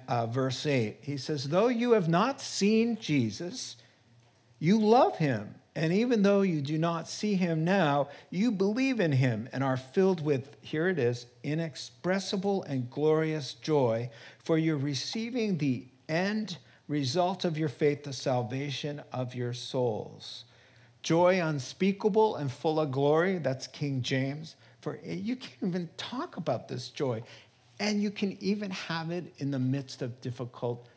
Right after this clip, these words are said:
painful situations. It's a joy that runs really deep because it's eternal. I'm going to heaven.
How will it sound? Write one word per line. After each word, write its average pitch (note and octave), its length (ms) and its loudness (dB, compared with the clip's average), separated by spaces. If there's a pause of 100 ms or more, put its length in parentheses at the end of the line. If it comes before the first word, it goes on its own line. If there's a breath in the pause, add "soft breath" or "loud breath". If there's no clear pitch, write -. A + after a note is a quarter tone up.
painful G3 500 -6
situations. D#3 960 -10
It's B2 160 -8
a C3 40 -4
joy C#3 400 -2 (340 loud breath)
that B2+ 260 -2
runs B2+ 360 -2
really A#2+ 300 -2
deep A#2+ 400 -2
because C3+ 460 -4
it's C3+ 160 -12
eternal. D#3 600 -4 (140)
I'm B2 80 -8
going D#3 260 -2
to D#3+ 60 -2
heaven. D3+ 480 -6